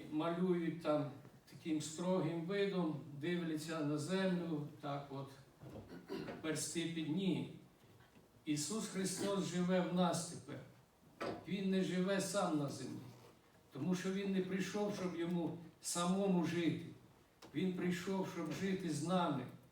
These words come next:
щоб в нас жити. І Він сказав: «Оце я з вами аж до кінця віку». І Він сказав, що це Євангеліє, воно буде проповідано цілому світу, у свідоцтво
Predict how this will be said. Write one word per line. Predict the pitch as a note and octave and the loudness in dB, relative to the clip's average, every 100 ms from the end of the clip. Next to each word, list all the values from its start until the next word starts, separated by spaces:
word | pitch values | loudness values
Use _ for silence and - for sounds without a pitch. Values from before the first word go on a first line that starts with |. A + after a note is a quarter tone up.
| - - - - | -20 -20 -16 -8
щоб | C3+ | -2
в | F3 F3+ D3 | 2 2 4
нас | F3+ G3 F#3 - | 4 4 2 -2
жити. | D#3 F3+ - - - - - - - - | -2 0 -2 -4 -12 -18 -20 -20 -20 -8
І | C3+ | -2
Він | F#3 F#3+ | 0 -2
сказав: | - F#3+ F3+ G3 F3+ D3+ | -2 -4 -2 0 0 0
«Оце | C#3+ F#3 F#3+ | -2 0 2
я | F3+ | 2
з | C#3+ | 0
вами | F3+ F#3+ F3 D3 C#3+ - - - - - - - - - - | 0 2 2 2 -2 -10 -20 -20 -20 -20 -20 -18 -18 -16 0
аж | F3+ F#3+ - | 2 2 0
до | F3+ | -4
кінця | F3 E3 E3 F3 E3 D#3+ | -2 -2 -2 0 0 2
віку». | C#3 B2+ - - - - - - - - | 0 -2 -10 -18 -20 -20 -20 -20 -14 -4
І | |
Він | D3+ F3+ | 0 0
сказав, | F3 E3+ E3+ G3 F#3 - | 0 -2 0 2 2 0
що | D3 | -4
це | - F#3+ | -2 0
Євангеліє, | G3 F#3 G3 F3+ E3 E3+ D3 | 0 2 2 2 2 0 0
воно | D#3 E3+ | 0 0
буде | F3 F3 G3 F3+ - - - - - D3+ | -2 -2 0 0 0 -6 -16 -20 -16 -6
проповідано | D#3 D3+ E3 E3+ F#3+ F3 E3 C#3 B2+ - - - - - - - - | -2 -2 -2 0 0 0 2 2 0 -6 -14 -20 -20 -20 -20 -20 -20
цілому | - G3+ A3 G#3 G3 F#3+ | -10 -6 -4 -2 0 0
світу, | F3 F3 D#3+ C3 - | 0 0 0 0 -4
у | B2+ | -6
свідоцтво | - D#3+ D#3 F#3 - - D#3+ | -6 -6 0 0 0 -4 -6